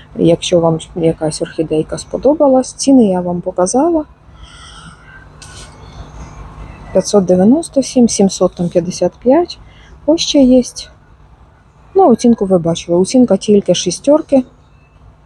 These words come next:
е, і один фаленопсис стандартний.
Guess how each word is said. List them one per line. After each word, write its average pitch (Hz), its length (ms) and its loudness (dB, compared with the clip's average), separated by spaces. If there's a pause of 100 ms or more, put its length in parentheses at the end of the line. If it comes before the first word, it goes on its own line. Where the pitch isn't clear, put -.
(380)
е, 196 720 -2
і 233 340 4
один 185 340 2
фаленопсис 175 760 -4 (320)
стандартний. 170 680 -4